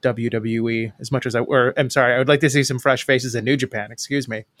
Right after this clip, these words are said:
All right, my news item of the week was A E W going to Canada in October. So they're gonna be making their debut and, uh, their international debut, <laughs> excuse me,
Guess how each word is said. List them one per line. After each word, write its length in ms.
All 80
right, 100
my 140
news 220
item 200
of 80
the 80
week 300
was 340
A 180
E 40
W 400
going 380
to 300
Canada 580
in 80
October. 560
So 160
they're 100
gonna 160
be 140
making 340
their 160
debut 680
and, 580
uh, 220
their 200
international 720
debut, 420
<laughs> 0
excuse 460
me, 220